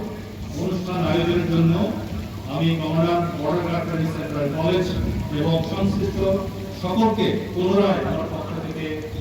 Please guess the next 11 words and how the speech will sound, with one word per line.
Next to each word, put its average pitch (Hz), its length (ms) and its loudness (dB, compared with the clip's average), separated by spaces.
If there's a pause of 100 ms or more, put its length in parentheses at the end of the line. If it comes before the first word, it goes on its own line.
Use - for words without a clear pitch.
আন্তরিক 147 340 0
ধন্যবাদ 165 480 0
ও - 80 0
কৃতজ্ঞতা - 580 0
জানাচ্ছি। - 400 -4 (920)
পরিশেষে 170 600 2 (340)
আজকের 156 320 0
এই 175 240 4
সামগ্রিক 180 520 0
কুচকাওয়াজ 175 520 2
অনুষ্ঠানে 185 640 2